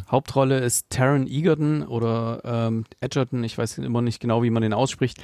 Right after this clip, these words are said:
Den kennt man au-, zum Beispiel aus den Kingsman-Filmen oder der hat, äh, den Elton John in Rocketman gespielt oder auch den Eddie the Eagle in dem Film. Also auch ein sehr wandlungsfähiger Darsteller und der hat auch mitproduziert bei dem. Dann, äh, der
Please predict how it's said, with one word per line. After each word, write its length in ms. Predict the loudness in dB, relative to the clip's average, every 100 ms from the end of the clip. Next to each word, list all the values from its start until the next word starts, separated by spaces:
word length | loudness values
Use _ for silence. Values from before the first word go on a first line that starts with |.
| -20 -20 -20 -12 0
Den 260 | 2 4 2
kennt 220 | 2 2
man 240 | 2 0 -2
au-, 160 | -6 -6
zum 180 | -4 -2
Beispiel 280 | -2 -2 -4
aus 160 | -2
den 240 | 0 -2 0
Kingsman-Filmen 840 | 0 0 0 0 0 0 2 0
oder 200 | 0 2
der 100 | 2
hat, 200 | 0 -2
äh, 280 | -2 0 0
den 140 | -2
Elton 240 | -2 -2 0
John 260 | 2 2
in 120 | 2
Rocketman 520 | 2 2 2 2 2 0
gespielt 560 | -2 -4 0 2 2
oder 160 | 0 -2
auch 160 | -2
den 160 | -4 -4
Eddie 240 | -4 -4 -4
the 220 | -4 -4
Eagle 300 | 0 0 0
in 100 | 0
dem 160 | -2
Film. 340 | -2 0 0 -2 -10 -20 -20 -16 -6
Also 220 | -2 0
auch 160 | 0
ein 100 | 0
sehr 260 | 2 2 4
wandlungsfähiger 760 | 2 2 0 0 0 2 2 2
Darsteller 640 | 2 2 0 0 2 2
und 160 | 0 0
der 120 | 0
hat 100 | -2
auch 180 | -4 -2
mitproduziert 920 | -4 -4 -4 -2 -2 2 2 2 -4 _ _ _
bei 140 | -6 -4
dem. 340 | -4 -6 -8 -12 -20 -20 -20 -20 -2
Dann, 380 | 2 4 2 0 -4
äh, 260 | 0 2 2
der 500 | 2 2 4 2